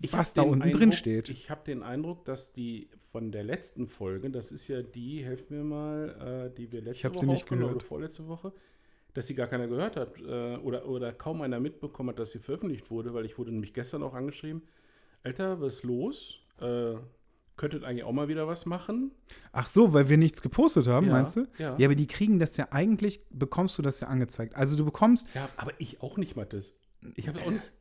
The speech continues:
Speaker 2: Aber du bekommst das eigentlich ja
Speaker 1: Irgendjemand schrieb mir, äh,
Speaker 2: <clears throat>
Speaker 1: „Übrigens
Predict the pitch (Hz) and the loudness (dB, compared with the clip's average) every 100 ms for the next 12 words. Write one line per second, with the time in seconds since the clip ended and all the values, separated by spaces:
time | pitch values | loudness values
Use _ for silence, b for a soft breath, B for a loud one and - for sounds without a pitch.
0 | - - 139 147 151 151 - 220 240 - | -20 -6 2 4 4 4 6 4 4 2
1 | 160 196 254 254 - 220 208 240 196 202 | 6 10 10 8 2 8 8 8 6 -2
2 | 202 - 196 196 185 185 180 170 175 180 | -2 -4 -10 -4 -2 0 0 0 2 2
3 | 156 170 170 | 2 2 2